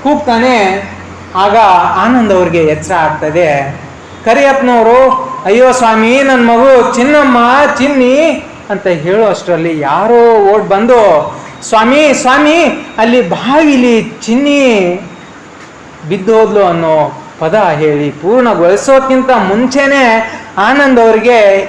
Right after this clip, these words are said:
ಏನ್ ಕಳವಳ ಆಗ್ತದೋ, ಏನಾಯ್ತು ಅಂತ ಹೇಳಿ ಅಲ್ಲಿಂದ ತೋಟದ ಮನೆ, ತೋಟದಲ್ಲಿರುವಂತಹ ಒಂದು ಬಾವಿಗೆ ಓಡ್ ಹೋಗ್ತಾರೆ. ಆನಂದ್ ಅವರು ಓಡ್ ಹೋಗಿ ನೋಡಿದ್ರೆ ಅಲ್ಲಿ ಹತ್ತಾರು ಜನ ಗುಂಪು ಕೂತ್ಕೊಂಡು ನಿಂತಿದ್ದಾರೆ.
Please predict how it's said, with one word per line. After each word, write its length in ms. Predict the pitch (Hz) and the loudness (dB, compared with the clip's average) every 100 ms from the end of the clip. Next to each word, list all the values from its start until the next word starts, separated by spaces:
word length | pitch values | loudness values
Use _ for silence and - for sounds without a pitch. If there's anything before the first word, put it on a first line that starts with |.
| 175 | -6
ಏನ್ 240 | 196 277 - | -4 -2 -2
ಕಳವಳ 380 | 175 208 254 | 0 2 2
ಆಗ್ತದೋ, 880 | 240 208 196 - 190 220 202 160 - - - | 4 2 0 -2 0 2 2 2 -2 -12 -4
ಏನಾಯ್ತು 500 | 214 269 254 226 226 | 0 2 2 0 0
ಅಂತ 260 | 214 190 165 | 0 0 0
ಹೇಳಿ 680 | 175 233 220 165 170 185 165 - - - - - | 0 2 2 2 0 -2 -10 -14 -18 -20 -20 -6
ಅಲ್ಲಿಂದ 340 | 185 233 262 240 208 165 165 - | -2 0 2 4 4 4 0 0
ತೋಟದ 480 | 240 285 277 262 247 | 2 2 4 2 2
ಮನೆ, 540 | 233 226 240 214 202 196 190 | 2 0 0 0 0 -2 -4
ತೋಟದಲ್ಲಿರುವಂತಹ 1200 | 233 269 277 247 240 233 220 220 233 240 226 226 220 | 0 2 4 2 2 2 2 2 0 0 2 2 2
ಒಂದು 160 | 208 196 | 2 0
ಬಾವಿಗೆ 580 | 170 214 277 247 240 | 0 0 0 0 2
ಓಡ್ 300 | 180 190 240 | 2 2 2
ಹೋಗ್ತಾರೆ. 400 | 208 202 202 180 | 2 0 0 2
ಆನಂದ್ 400 | 175 170 208 196 | 2 0 0 0
ಅವರು 180 | 185 175 | 0 0
ಓಡ್ 240 | 170 202 180 | 0 2 2
ಹೋಗಿ 640 | 175 247 214 165 - - - 175 | 0 2 2 0 -4 -14 -12 -6
ನೋಡಿದ್ರೆ 420 | 202 214 196 202 | -2 0 0 0
ಅಲ್ಲಿ 360 | 160 165 202 | 0 0 0
ಹತ್ತಾರು 720 | 165 151 143 202 226 269 262 254 | 0 -4 -8 -4 0 0 0 0
ಜನ 120 | 180 | -2
ಗುಂಪು 320 | 151 175 208 | -4 -6 -6
ಕೂತ್ಕೊಂಡು 440 | 190 151 151 147 135 | -8 -8 -8 -10 -10
ನಿಂತಿದ್ದಾರೆ. 720 | 135 151 139 135 131 131 | -10 -10 -8 -6 -6 -8